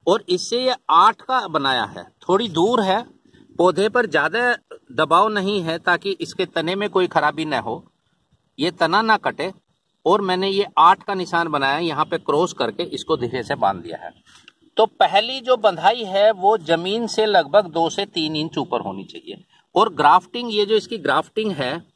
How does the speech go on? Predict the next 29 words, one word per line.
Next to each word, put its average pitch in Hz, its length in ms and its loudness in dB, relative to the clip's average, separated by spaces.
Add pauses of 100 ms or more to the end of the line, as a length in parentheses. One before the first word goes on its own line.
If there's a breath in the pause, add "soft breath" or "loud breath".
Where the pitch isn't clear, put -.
(320)
इस 214 240 -2
ग्राफ्टिंग 165 560 0
से 202 180 -4
नीचे 175 320 -2
होनी 104 300 -6
चाहिए। - 320 -20 (920)
तो 180 80 2
ये 180 260 0
है 240 260 0 (380)
इसका 208 360 2 (1400)
जो 160 320 -2
है 156 180 2
दूसरा 208 380 4
कार्य, 104 480 0
जो 196 80 2
डंडी 127 320 -6
देंगे। 98 240 -12 (460)
जो 262 180 4 (400)
ऊपर 247 320 4
की 269 160 -8
डंडी 226 360 -2
है, 185 180 0
ऊपर 175 380 0
की 233 100 -12
क-, 190 180 -2
क-, - 160 -2
वो 165 200 2
है, 147 220 2 (420 loud breath)
उसको 190 420 6